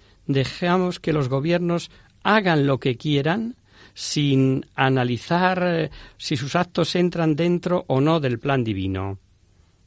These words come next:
Y alguno de vosotros, oyentes, me diréis, "Pero bueno, ¿yo qué puedo hacer con las loye-, con las leyes? Si yo no legislo, si", amigo, pero cada cuatro años nos llaman a legislar,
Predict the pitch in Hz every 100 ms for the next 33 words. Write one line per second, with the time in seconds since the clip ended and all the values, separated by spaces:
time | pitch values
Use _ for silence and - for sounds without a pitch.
0 | - - 113 104 113 110 107 117 127 165
1 | 170 165 160 143 156 165 170 151 110 110
2 | 107 98 - - - 110 113 156 123 135
3 | 180 151 123 110 98 87 123 165 180 -
4 | - 120 104 95 - 113 180 196 107 -
5 | - - 120 107 143 175 143 - 170 190
6 | 156 - 220 - - - 151 175 165 139
7 | - - - - - 120 113 147 151 151
8 | 147 143 143 151 151 131 110 123 123 120
9 | 110 104 98 98 101